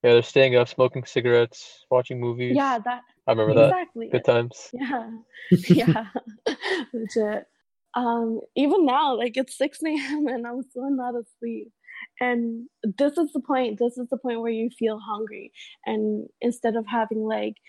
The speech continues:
Speaker 2: three meals a day, you're having four meals a day or snacks in between, you know?
Speaker 1: Mm-hmm.
Speaker 3: Yeah, right. You said a really interesting phrase, which is portion control, right?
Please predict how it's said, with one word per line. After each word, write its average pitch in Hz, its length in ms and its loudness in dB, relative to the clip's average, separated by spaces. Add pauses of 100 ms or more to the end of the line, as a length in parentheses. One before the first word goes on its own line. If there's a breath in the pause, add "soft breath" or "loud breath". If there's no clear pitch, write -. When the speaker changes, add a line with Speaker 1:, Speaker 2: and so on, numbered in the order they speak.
(200 soft breath)
Speaker 2:
three 233 180 4
meals 226 320 0
a 214 60 -4
day, 285 160 2
you're 233 160 -2
having 214 380 -4
four 269 160 2
meals 220 340 -4
a - 60 -8
day 240 260 -12 (400)
or 226 240 0
snacks 226 400 -4
in 220 120 -2
between, 220 680 -4 (340)
you 214 120 -2
know? 226 300 -4 (680)
Speaker 1:
Mm-hmm. 120 240 -2
Speaker 3:
Yeah, 131 240 -4 (340)
right. 123 320 -8 (320)
You 147 160 2
said 175 220 2
a 147 60 2
really 127 680 0
interesting 139 460 -4
phrase, 120 400 -4
which 117 160 -8
is 113 140 -6
portion 127 420 -6
control, 117 400 -10
right? 113 260 -10